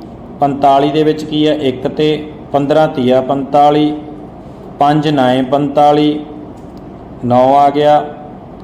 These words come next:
ਉਸ ਤੋਂ ਬਾਅਦ ਪੰਦਰਾਂ ਆ ਗਿਆ, ਉਸ ਤੋਂ ਬਾਅਦ ਪੰਤਾਲੀ ਆ ਗਿਆ,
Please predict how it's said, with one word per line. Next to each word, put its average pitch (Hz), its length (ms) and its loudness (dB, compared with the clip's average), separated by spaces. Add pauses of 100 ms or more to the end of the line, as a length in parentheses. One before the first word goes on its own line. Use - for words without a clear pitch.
(180)
ਉਸ 135 140 -2
ਤੋਂ 139 240 0
ਬਾਅਦ 139 280 4
ਪੰਦਰਾਂ 123 460 2
ਆ 139 160 4
ਗਿਆ, 143 420 2
ਉਸ 123 160 -6 (100)
ਤੋਂ 127 100 0
ਬਾਅਦ 131 340 2 (240)
ਪੰਤਾਲੀ 110 520 -2
ਆ - 180 -14
ਗਿਆ, - 220 -18